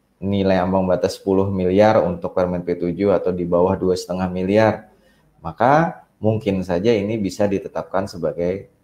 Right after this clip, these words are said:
paket, eh, paling tidak, paling tidak adalah paket menengah, paling tidak.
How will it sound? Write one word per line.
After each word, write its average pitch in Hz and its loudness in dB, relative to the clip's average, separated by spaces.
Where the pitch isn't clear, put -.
paket, - -2
eh, 85 0
paling 101 2
tidak, 123 4
paling 95 2
tidak 95 0
adalah 95 0
paket - -8
menengah, 85 -8
paling 87 -4
tidak. - 0